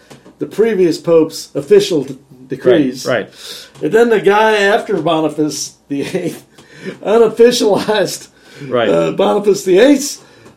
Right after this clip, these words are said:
Speaker 1: unofficializing of the previous pope's
Speaker 2: Right.
Speaker 1: official statement. So
Speaker 2: And
Speaker 1: it's like they're all just negating each other.
Speaker 2: Yeah. Now, Boniface the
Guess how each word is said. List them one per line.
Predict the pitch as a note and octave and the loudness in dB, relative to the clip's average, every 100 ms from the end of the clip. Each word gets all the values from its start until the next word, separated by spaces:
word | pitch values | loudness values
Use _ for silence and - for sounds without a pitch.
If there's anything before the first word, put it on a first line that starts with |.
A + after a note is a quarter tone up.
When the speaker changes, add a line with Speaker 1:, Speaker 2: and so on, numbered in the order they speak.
| _ _ _ | _ _ _
Speaker 1:
unofficializing | F#3 G3+ - A3 G#3+ G#3 F#3+ F#3 F3 F3+ | -2 0 2 0 2 0 2 2 2 2
of | F3 D#3 D3 - | 2 0 -4 -4
the | E3 | -4
previous | E3 C#4 D4 A3 - | 2 4 4 2 0
pope's | - F#3 - - - _ | 2 2 0 -10 -16 _
Speaker 2:
Right. | C3 B2 | -2 4
Speaker 1:
official | G#3 F#3 E3+ | 4 4 0
statement. | - F3 D#3 C3+ C3 | 0 0 0 -2 -2
So | G#3+ | 2
Speaker 2:
And | G3 | 2
Speaker 1:
it's | F#3+ | 2
like | G#3 G3 | 0 2
they're | G3 G3+ | 2 2
all | A3+ | 2
just | G#3+ - - | 2 0 -2
negating | E3+ C3+ F#3+ A#3+ A3 E3+ | -4 0 2 4 2 -2
each | D3 D#3+ | -4 -4
other. | C3+ A#2+ - - | -6 -8 -14 0
Speaker 2:
Yeah. | D#3 A#2 - - | 0 0 -4 -6
Now, | D3+ D3 | 0 0
Boniface | C3 - F3 A#3+ G3+ G3 F#3 | -2 0 2 2 2 0 0
the | D#3+ C#3+ B2 | 2 0 2